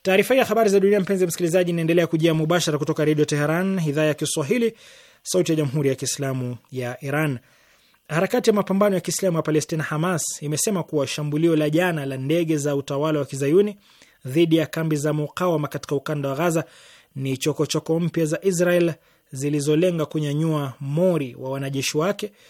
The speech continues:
waliopata kipigo katika mapigano ya hivi karibuni ya siku kumi na mbili ya ukanda wa Gaza, maarufu kwa jina la vita vya upanga wa Quds. Msemaji wa Hamas, Fauzi Barhum, amesema hayo leo Ijumaa na kuongeza kuwa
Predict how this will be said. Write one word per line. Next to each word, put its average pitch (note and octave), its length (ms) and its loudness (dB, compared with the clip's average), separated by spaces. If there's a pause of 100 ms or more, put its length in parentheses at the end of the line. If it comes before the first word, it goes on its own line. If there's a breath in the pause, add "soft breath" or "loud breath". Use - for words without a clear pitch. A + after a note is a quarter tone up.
(240 soft breath)
waliopata C#3 540 -4
kipigo D#3+ 440 -4
katika - 240 -6
mapigano C#3+ 420 -4
ya C#3 60 -4
hivi C#3+ 140 -6
karibuni E3 440 0 (360 soft breath)
ya C3+ 100 -6
siku D3 300 -6
kumi D3+ 220 -4
na D3+ 120 -2
mbili D#3 440 6 (100)
ya C#3+ 140 -6
ukanda C#3 380 -4
wa C3 80 -4
Gaza, D#3 360 0 (380 soft breath)
maarufu C#3+ 500 -2
kwa C3+ 200 -2
jina D3+ 420 2 (640 soft breath)
la C#3 160 -2
vita D#3 280 0
vya C#3+ 160 -2
upanga D#3 380 -2
wa D#3+ 60 2
Quds. - 400 2 (380)
Msemaji F#3+ 360 2
wa F3+ 60 6
Hamas, E3 560 -2
Fauzi D3+ 240 0
Barhum, F#3+ 440 0 (420 soft breath)
amesema D3 440 -4
hayo D#3+ 320 2
leo E3+ 120 4
Ijumaa F3 300 2
na D#3 100 -2
kuongeza D#3 380 0
kuwa C3+ 340 -2